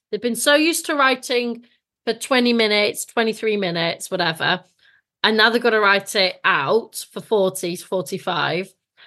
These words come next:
because it's not like you'd, "All right, we'll combine it." It's very different. You've gotta have a different pace. And I think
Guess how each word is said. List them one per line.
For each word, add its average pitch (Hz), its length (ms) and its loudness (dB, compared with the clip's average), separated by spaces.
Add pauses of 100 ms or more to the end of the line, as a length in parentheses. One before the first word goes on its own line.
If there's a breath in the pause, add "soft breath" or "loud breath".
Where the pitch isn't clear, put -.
(260 soft breath)
because 233 300 -2
it's 247 180 -4
not 285 220 6
like 262 440 2
you'd, 226 260 -6
"All 226 200 4
right, 202 160 4
we'll 190 100 -6
combine 196 400 0
it." - 120 -12
It's - 180 -10
very 226 240 4
different. 214 280 0
You've 175 60 -10
gotta 208 140 0
have 233 80 0
a 233 60 -2
different 190 340 -8
pace. 165 320 -2
And 180 100 -2
I 185 120 -4 (100)
think 214 400 2